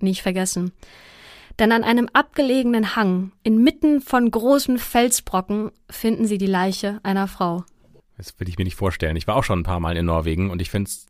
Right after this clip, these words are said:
Speaker 2: so toll, da zu wandern. Boah, aber dann willst du einfach nur so einen ruhigen Wandertag erleben und dann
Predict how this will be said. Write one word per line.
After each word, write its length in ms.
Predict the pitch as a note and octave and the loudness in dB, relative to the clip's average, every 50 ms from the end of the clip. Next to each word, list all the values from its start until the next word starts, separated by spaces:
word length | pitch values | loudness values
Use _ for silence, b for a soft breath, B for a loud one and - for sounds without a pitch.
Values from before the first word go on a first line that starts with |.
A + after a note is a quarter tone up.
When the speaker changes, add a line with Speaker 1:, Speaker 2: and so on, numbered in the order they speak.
| _ | _
Speaker 2:
so 300 | - G2 F#2+ G2 A2 B2+ | -18 -14 -10 -6 -4 -4
toll, 260 | D3 - - A2 G2+ G#2 | -4 -2 0 0 0 2
da 140 | G#2 F#2+ | 0 -2
zu 160 | - - G2+ F#2 | -2 -2 -2 -2
wandern. 400 | F#2 G2 F#2+ F2+ F2 F2 F#2+ - - _ _ _ _ _ _ _ _ _ _ _ _ _ _ _ _ _ _ _ _ | 0 0 0 0 0 -2 -2 -4 -8 _ _ _ _ _ _ _ _ _ _ _ _ _ _ _ _ _ _ _ _
Boah, 220 | - E2 F2 F#2 D2 | -10 -6 -6 -4 -4
aber 140 | F2+ F#2+ | -2 -2
dann 160 | F#2 F2+ F#2 F#2 | 0 0 2 2
willst 180 | A2+ - - | 0 0 -2
du 40 | - | -4
einfach 220 | - A#2 B2 C#3 | -6 -4 -2 -2
nur 120 | B2 B2 G#2+ | 0 0 0
so 80 | G#2 | 0
einen 100 | G#2 G2+ | 0 0
ruhigen 360 | F#2+ G2 G#2 B2 A#2+ G2+ F2 E2+ | 2 2 2 2 2 0 -2 -2
Wandertag 580 | F2 A2+ D3 D#3+ D#3+ D3 - - C3+ C#3 - | -4 -2 0 -2 -2 -2 -4 -8 -12 -12 -10
erleben 320 | D#3 C#3+ C#3 C#3+ C#3 B2+ A#2 | -10 -8 -8 -6 -6 -6 -8
und 180 | G#2+ G#2 - | -8 -6 -2
dann 380 | A2 G#2+ B2 C3+ C3+ C3+ - | -2 0 0 0 -2 -4 -8